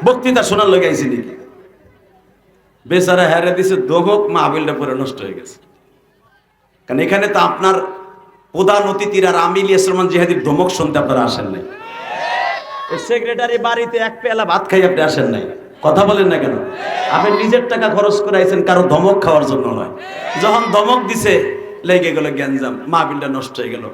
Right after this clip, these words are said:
নেতা কাকে বলে? আমি তাকে কিন্তু সময় দিছি,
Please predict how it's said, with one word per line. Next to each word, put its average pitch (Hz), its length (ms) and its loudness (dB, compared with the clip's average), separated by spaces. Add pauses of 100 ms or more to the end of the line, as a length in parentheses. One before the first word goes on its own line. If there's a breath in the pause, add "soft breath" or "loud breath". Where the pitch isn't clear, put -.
নেতা 196 360 -4
কাকে 165 300 -10
বলে? 120 220 -14 (1160)
আমি 170 200 2
তাকে 208 240 2
কিন্তু 202 200 0
সময় 196 320 2
দিছি, - 260 -2